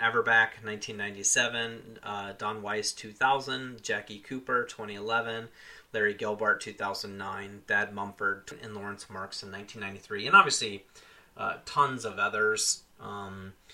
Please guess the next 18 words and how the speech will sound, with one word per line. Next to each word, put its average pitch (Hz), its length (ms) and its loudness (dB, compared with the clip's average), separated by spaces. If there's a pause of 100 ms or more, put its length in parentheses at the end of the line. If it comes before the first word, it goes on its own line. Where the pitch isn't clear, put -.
(380)
uh, 95 300 -10
just - 220 -4
wanted 101 140 -8
to 95 80 -6
share, 98 320 -2
like, 98 180 -6
kind 101 180 -10
of 92 60 -12
a, 98 420 -8 (440)
oh, 104 300 -14
how 107 160 -12
many 95 140 -10
was 90 140 -12
that? 92 80 -10
About 98 200 -10
twenty-four. 95 760 -8 (140)
So, - 520 -4 (540)
um, 92 500 -6